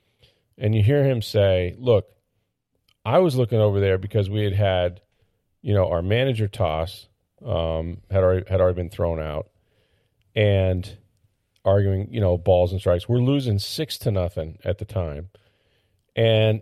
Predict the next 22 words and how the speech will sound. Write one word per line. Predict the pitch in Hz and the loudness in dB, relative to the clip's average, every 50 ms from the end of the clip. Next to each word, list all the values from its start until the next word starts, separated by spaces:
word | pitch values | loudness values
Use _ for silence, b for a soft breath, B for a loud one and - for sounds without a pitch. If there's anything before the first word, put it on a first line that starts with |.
| - _ | -6 _
there's | - 113 120 127 120 123 | -4 0 0 2 4 4
a | 127 | 4
lot | 123 127 131 127 | 6 6 6 4
of | 117 104 - | 2 2 2
bench | 139 151 202 226 - - | 0 0 0 0 -4 -2
jockeying | - 120 90 85 92 - 92 90 87 82 | 0 2 2 2 0 -4 -6 -8 -8 -6
going | 80 82 82 82 82 82 | -4 -2 -2 -2 -2 -2
on." | 85 90 104 113 - _ _ _ _ _ _ _ _ - | -2 -2 -2 -4 -6 _ _ _ _ _ _ _ _ -6
And | 131 139 | -4 -2
he | 151 196 | -2 -2
took | - 254 247 - | -2 -4 -4 -4
offense | 202 - - 214 220 247 220 - | -4 -4 -2 0 0 0 -2 -6
to | - - 170 160 | -4 -2 0 0
it | 151 - - | 0 -2 -4
from | - 160 160 160 | -4 -4 -4 -2
his | 156 127 143 | -2 0 0
own | 151 151 143 | 0 0 0
teammates. | 113 - 185 175 131 - - - - - | -4 -6 -6 -6 -6 -6 -8 -10 -12 -10
He | - 147 | -10 -8
took | - - 175 - | -6 -6 -4 -4
offense | 147 120 - - 156 151 147 135 - - | -4 -6 -6 -6 -6 -6 -6 -6 -10 -10
to | - - 123 117 113 110 101 | -6 -4 -2 0 0 0 -2